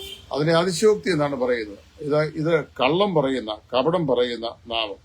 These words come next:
അഞ്ച്, സങ്കീർത്തനം നൂറ്റി ഇരുപതിന്റെ രണ്ട്, സങ്കീർത്തനം നൂറ്റി ഇരുപത്തഞ്ചിന്റെ രണ്ടിലെ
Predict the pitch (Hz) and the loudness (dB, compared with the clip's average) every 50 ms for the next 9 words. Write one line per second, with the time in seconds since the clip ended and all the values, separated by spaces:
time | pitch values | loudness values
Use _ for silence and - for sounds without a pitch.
0 | - - - - _ - - - - - - - - - - - - - - - | -20 -20 -20 -20 _ -20 -20 -20 -20 -20 -20 -20 -20 -20 -20 -20 -20 -10 0 2
1 | 156 190 214 196 208 185 147 127 - 147 156 175 190 208 208 170 175 196 180 160 | 2 2 4 4 4 4 4 2 2 2 2 4 4 2 2 2 0 -2 0 0
2 | 160 175 196 185 - - 196 190 180 - 160 156 131 156 156 170 160 165 151 143 | 0 0 0 -2 -6 -6 -6 -6 -6 -4 -2 0 0 2 0 0 0 -2 -2 -2
3 | 135 131 127 110 113 123 131 147 151 135 113 101 - _ _ _ _ _ _ _ | -4 -6 -6 -2 0 0 0 0 0 -2 -4 -4 -6 _ _ _ _ _ _ _
4 | - - - 127 127 143 156 143 139 160 156 147 151 170 175 165 - 170 156 151 | -16 -8 -6 -4 -2 -2 -2 -2 -2 -2 -2 0 0 -2 -2 0 -2 -2 0 0
5 | 151 139 151 147 139 127 127 120 117 123 127 135 120 104 98 | 0 0 -2 -4 -2 -2 0 0 0 0 0 -2 -2 -4 -4